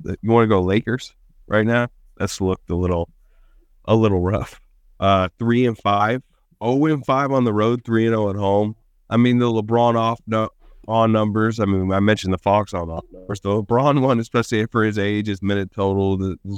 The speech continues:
that are climbing up, has been the concern.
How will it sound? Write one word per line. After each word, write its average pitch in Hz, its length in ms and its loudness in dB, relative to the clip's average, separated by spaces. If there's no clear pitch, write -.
that 90 200 -2
are 95 140 -4
climbing 101 480 0
up, 95 180 0
has 117 180 -4
been 107 220 2
the 104 80 -2
concern. 101 560 -2